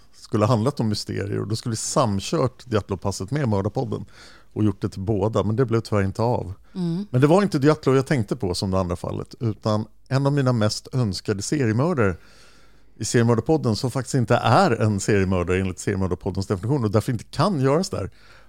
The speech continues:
Speaker 1: och som har varit aktuell från dag ett. Och jag pratar om Ed Gein.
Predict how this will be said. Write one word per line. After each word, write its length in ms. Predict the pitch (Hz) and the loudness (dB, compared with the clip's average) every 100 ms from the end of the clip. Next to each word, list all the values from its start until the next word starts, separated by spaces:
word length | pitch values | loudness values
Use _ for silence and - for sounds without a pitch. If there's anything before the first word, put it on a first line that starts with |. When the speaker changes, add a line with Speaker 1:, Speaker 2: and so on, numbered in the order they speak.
| - | -8
Speaker 1:
och 160 | 120 - | -8 -2
som 120 | 117 | 2
har 60 | 117 | 4
varit 180 | 107 | 4
aktuell 440 | 127 - 113 104 104 | 0 0 2 4 2
från 260 | - 104 | 0 0
dag 300 | 104 107 101 - | 2 2 0 0
ett. 480 | 139 120 - - - - - - - - - - - - - - - - | 0 0 -8 -18 -18 -20 -20 -20 -20 -20 -20 -20 -20 -20 -20 -20 -20 -10
Och 80 | 92 | 0
jag 180 | 101 101 | 0 2
pratar 400 | 117 98 - 95 | 2 2 2 -2
om 320 | 90 87 85 - - - - | 0 -2 -6 -10 -20 -20 -4
Ed 460 | 120 110 87 80 78 - - - | 2 2 0 -8 -14 -16 -20 0
Gein. 560 | 131 127 107 92 87 | 6 6 6 2 -2